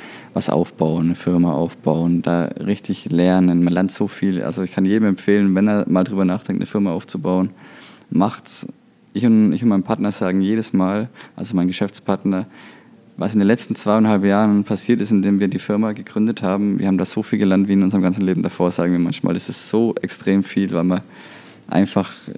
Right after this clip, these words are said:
motiviert ist, man lernt jeden Tag und man kriegt aber so viele Herausforderungen auch, ähm, an denen man dann arbeiten muss. Also, das ist richtig nice.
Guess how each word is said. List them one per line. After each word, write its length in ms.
motiviert 500
ist, 240
man 300
lernt 360
jeden 200
Tag 340
und 100
man 160
kriegt 240
aber 200
so 160
viele 420
Herausforderungen 800
auch, 200
ähm, 400
an 100
denen 180
man 20
dann 20
arbeiten 420
muss. 300
Also, 240
das 100
ist 80
richtig 300
nice. 380